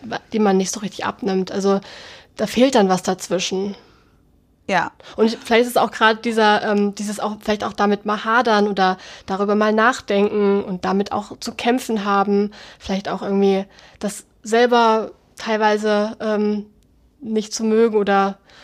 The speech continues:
Speaker 1: auch mal in einem anderen Licht zu sehen oder so.
Speaker 2: Ja, und ich kann denen an, sogar verzeihen, wenn da nicht so viel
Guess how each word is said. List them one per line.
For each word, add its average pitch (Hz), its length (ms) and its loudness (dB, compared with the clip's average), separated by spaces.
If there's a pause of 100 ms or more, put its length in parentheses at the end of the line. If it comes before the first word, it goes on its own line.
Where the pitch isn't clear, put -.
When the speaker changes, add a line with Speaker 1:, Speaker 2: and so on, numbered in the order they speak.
(160)
Speaker 1:
auch 202 140 -4
mal 214 140 4
in 208 60 4
einem 214 100 0
anderen 208 260 2
Licht 220 200 -4
zu 208 160 -6
sehen 202 280 0
oder 196 200 -6
so. 196 380 -6 (1600)
Speaker 2:
Ja, 240 260 6
und 285 80 4
ich - 120 -2
kann 294 180 2 (100)
denen 320 180 2
an, 254 300 2
sogar 240 480 2
verzeihen, 302 1080 -4
wenn 269 280 2
da 269 160 4
nicht 254 280 0
so 262 160 -4
viel 247 720 2